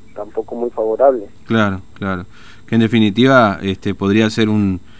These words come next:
Speaker 2: un ingreso extra también para, para la zona comercial ahí de Clorinda, digamos, ¿no? Ya se ha visto alguna vez con, con esa diferencia del peso, digamos, pero, pero bueno, también es cierto que por ahí... Eh, la gente que a lo mejor se cruzaba a Nanagua o a, para comprar, no sé, una coca,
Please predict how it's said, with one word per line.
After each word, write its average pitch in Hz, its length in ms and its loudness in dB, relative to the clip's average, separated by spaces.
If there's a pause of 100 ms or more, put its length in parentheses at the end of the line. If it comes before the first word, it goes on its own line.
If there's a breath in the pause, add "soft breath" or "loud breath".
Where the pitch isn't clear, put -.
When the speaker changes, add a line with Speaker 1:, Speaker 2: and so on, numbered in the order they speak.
(180 soft breath)
Speaker 2:
un 113 140 6
ingreso 120 440 4
extra 113 300 0
también 98 340 -2
para, 95 320 -2
para 92 220 -4
la 92 80 -6
zona 101 260 -4
comercial 95 400 -4
ahí 98 80 0
de 98 120 -2
Clorinda, 107 420 0
digamos, 90 340 -4
¿no? 95 100 -4
Ya 101 140 -2
se 104 140 -8
ha 95 40 -4
visto 104 240 -2
alguna 98 300 0
vez 104 160 -2
con, 90 260 -6 (580 soft breath)
con 95 120 -4
esa 101 200 -4
diferencia 98 600 -4
del 92 140 -6
peso, 113 360 -6
digamos, 90 340 -6
pero, 90 300 -6 (520 soft breath)
pero 131 140 6
bueno, 170 180 6
también 147 260 4
es 180 120 4
cierto 196 280 4
que 156 120 2
por 135 160 2
ahí... 156 340 4 (560 soft breath)
Eh, 107 500 4
la 110 100 4
gente 139 280 2
que 131 60 4
a - 20 4
lo 120 100 4
mejor 127 400 2
se 117 140 -2
cruzaba 110 1040 4
a 101 40 0
Nanagua 110 540 4
o 104 140 4
a, 98 420 2
para 101 220 0
comprar, 101 380 2
no 110 100 0
sé, 98 320 0
una 104 220 0
coca, 151 420 0